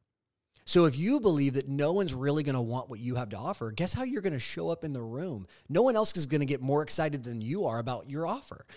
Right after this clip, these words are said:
No one else is gonna get more excited about you are than, than whatever adventure you're on. No one is going to raise your level of excitement. Can you imagine if my son came to me and he said, and he needed a hundred thousand dollars for college?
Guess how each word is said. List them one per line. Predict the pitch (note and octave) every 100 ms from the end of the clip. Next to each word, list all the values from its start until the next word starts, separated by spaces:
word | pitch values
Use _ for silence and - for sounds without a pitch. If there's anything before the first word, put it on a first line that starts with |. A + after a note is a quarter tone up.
| - D3
No | F#3
one | B3+ A#3
else | A3
is | F#3
gonna | F3+ E3
get | D3+
more | D3+ E3+
excited | - D#3+ D#3
about | D#3+ D3+ C3
you | B2+ D3 G#3
are | C#3+ C3+
than, | C#3 C#3+ C#3 - -
than | D#3 D#3
whatever | E3 F3+ G3+ F#3+
adventure | D#3 B2 E3 F#3+ F3 E3
you're | D#3+ E3+
on. | D3 F#3 G#2+ - _
No | C#3 D#3
one | G3+ A3+
is | G3+
going | F3+ F3+
to | D#3+
raise | C#3 C#3 D3+ C3+
your | D3
level | C#3 C3+
of | C3
excitement. | C3 A#2 G#2+
Can | C#3
you | E3 D3+
imagine | C3 B2 D3 E3+ B2+ G#2+ G#2
if | D#2 A2+ G2+
my | A2+ A2
son | - D3+ D#3+
came | D#3+ D3 C#3+
to | C3+
me | G2+ G2 G2+ - - - -
and | B2+ B2
he | A#2+ A#2+
said, | - A#2+ A#2
and | A2+
he | D3
needed | D#3+ D3+ C3+ A2+
a |
hundred | G#2 D#3+ F#3 F3+
thousand | D#3 D3 C#3
dollars | B2 A#2 G#2 A2 B2+ - _ _ _ _
for | - C#3
college? | - G3+ C#4 - -